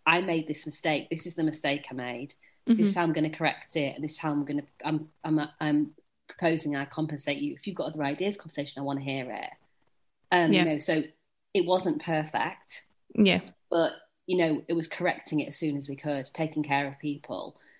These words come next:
Speaker 1: showing we care because we do.
Speaker 2: Yeah.
Speaker 1: Because I think that's another thing that I see happen a lot when, um, businesses go through certain scaling milestones and then something in the founder's energy,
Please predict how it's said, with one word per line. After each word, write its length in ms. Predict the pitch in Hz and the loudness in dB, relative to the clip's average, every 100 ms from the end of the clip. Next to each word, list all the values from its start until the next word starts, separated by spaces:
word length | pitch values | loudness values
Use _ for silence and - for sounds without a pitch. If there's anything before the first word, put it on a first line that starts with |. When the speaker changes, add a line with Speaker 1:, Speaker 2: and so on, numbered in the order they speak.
| _ - | _ -8
Speaker 1:
showing 280 | - 170 156 | 2 4 4
we 80 | |
care 360 | 156 160 139 - | 4 2 2 0
because 320 | 165 - 165 | -4 -4 -4
we 80 | 151 | -4
do. 180 | 139 104 80 - _ _ _ - | -2 -4 -6 -14 _ _ _ 6
Speaker 2:
Yeah. 160 | 196 175 | 6 6
Speaker 1:
Because 240 | 202 175 | 0 -2
I 40 | |
think 140 | 175 151 | 0 0
that's 160 | - | 0
another 280 | 180 170 156 | 2 2 2
thing 240 | 156 156 143 | 0 0 0
that 120 | - | 0
I 60 | 151 | -4
see 200 | - 147 | -2 -4
happen 340 | - - 160 | -4 -8 -6
a 20 | |
lot 200 | 143 113 | -4 -4
when, 260 | 147 147 143 143 | -2 -2 -2 -2
um, 420 | 147 147 135 135 - - _ _ _ _ - | 0 0 0 -4 -8 -16 _ _ _ _ 0
businesses 400 | 185 185 165 160 | 0 2 -4 0
go 180 | 170 160 | 2 0
through 220 | - 151 | 2 -2
certain 420 | 143 160 139 143 | 0 0 2 0
scaling 560 | 139 - 160 156 139 139 | -2 2 2 4 2 2
milestones 840 | 143 139 139 - 127 123 135 147 | 2 0 -2 -2 -2 -2 -4 -6
and 100 | - 151 | 0 0
then 120 | 143 | 0
something 640 | - 190 - - 139 135 | -2 -2 -2 -4 -2 -2
in 140 | 139 143 | 0 -2
the 80 | |
founder's 560 | 135 175 156 156 143 135 | 0 0 2 2 0 -4
energy, 680 | 147 151 139 120 90 143 170 | -2 -2 -2 -6 -4 -4 -6